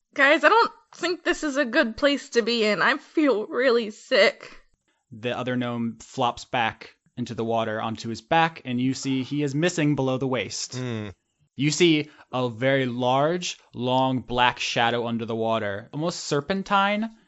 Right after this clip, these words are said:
Speaker 2: about, about the size of the boat.
Speaker 1: I take the mushrooms out of my pack, and I throw 'em as far as I can.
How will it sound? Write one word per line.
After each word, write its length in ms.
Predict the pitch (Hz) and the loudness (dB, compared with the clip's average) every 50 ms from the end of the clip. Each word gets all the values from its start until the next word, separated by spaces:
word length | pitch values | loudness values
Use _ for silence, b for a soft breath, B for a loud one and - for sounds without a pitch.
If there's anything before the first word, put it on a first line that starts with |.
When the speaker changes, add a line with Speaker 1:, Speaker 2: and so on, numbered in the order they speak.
| b b | b b
Speaker 2:
about, 220 | - 131 127 - | -2 -2 -2 -2
about 240 | 151 - 180 185 185 | 4 4 6 6 6
the 80 | 160 143 | 2 -2
size 320 | - - 143 139 135 123 | 2 4 4 4 4 2
of 60 | 123 | -2
the 80 | 120 127 | -4 -6
boat. 340 | 98 - - 131 113 107 - _ _ _ _ _ _ _ - | -4 -2 -2 -2 -2 -4 -8 _ _ _ _ _ _ _ 4
Speaker 1:
I 100 | 180 226 | 4 6
take 300 | - 311 294 294 - - | 6 6 4 2 2 -2
the 60 | 294 269 | 2 4
mushrooms 560 | 262 285 - - 285 262 262 320 349 - - - | 4 4 4 2 0 0 0 -2 -6 -10 -2 0
out 120 | 214 214 | 0 2
of 40 | 226 | 2
my 60 | 226 220 | 0 2
pack, 320 | - 220 214 214 214 - | 6 6 8 6 6 4
and 100 | 196 208 | 4 4
I 100 | 196 185 | 4 4
throw 460 | 185 - - - - 240 240 240 240 240 | 2 -2 -6 2 6 6 8 8 8 6
'em 100 | 226 196 | 4 2
as 160 | 202 214 - | 0 0 6
far 180 | - 220 214 | 10 10 10
as 100 | 285 226 | 12 10
I 60 | 208 202 | 6 2
can. 380 | - 247 220 208 196 196 196 | 2 -2 -2 -2 -2 -4 -4